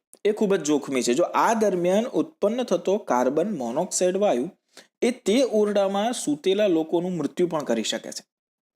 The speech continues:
ત્યાંથી આગળ જઈએ તો મોટા ભાગના બળતણના દહનને લીધે કાર્બન ડાયોક્સાઇડ વાયુ ઉત્પન્ન થાય છે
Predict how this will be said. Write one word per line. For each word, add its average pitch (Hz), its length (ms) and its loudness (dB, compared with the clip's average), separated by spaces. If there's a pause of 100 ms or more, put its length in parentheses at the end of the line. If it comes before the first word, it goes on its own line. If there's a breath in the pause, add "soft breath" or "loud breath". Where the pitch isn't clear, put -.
(800 soft breath)
ત્યાંથી 170 280 2
આગળ 208 200 2
જઈએ 208 220 2
તો 160 140 0
મોટા 131 500 -2
ભાગના 190 360 0
બળતણના 151 680 -2
દહનને 131 440 -4
લીધે 117 360 -2 (720)
કાર્બન 175 400 2
ડાયોક્સાઇડ 165 500 2
વાયુ 139 280 2
ઉત્પન્ન 120 420 -2
થાય 113 200 -6
છે - 140 -12